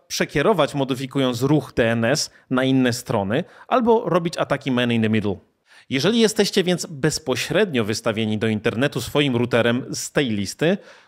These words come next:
to zachęcam was do szybkiej aktualizacji. Badacz podzielił się luką bezpieczeństwa z firmą Keycodes, która jest autorem Net U S B,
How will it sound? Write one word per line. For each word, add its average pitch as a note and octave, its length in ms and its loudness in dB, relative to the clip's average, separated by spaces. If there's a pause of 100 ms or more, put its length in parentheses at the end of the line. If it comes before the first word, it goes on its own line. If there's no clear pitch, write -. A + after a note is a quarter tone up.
(120)
to D3 100 0
zachęcam G3+ 420 2
was F3 140 2
do E3 80 0
szybkiej C3+ 300 0
aktualizacji. A2+ 760 -2 (540)
Badacz C3+ 540 0 (140)
podzielił F3 360 0
się F3+ 180 0
luką E3 260 0
bezpieczeństwa D3+ 560 -2
z - 60 -14
firmą D#3+ 280 0
Keycodes, B2 720 -4
która C3+ 260 0
jest C3+ 320 -2
autorem C#3+ 500 0
Net B2 180 -2
U A#2+ 100 0
S A2 120 0
B, A2+ 280 0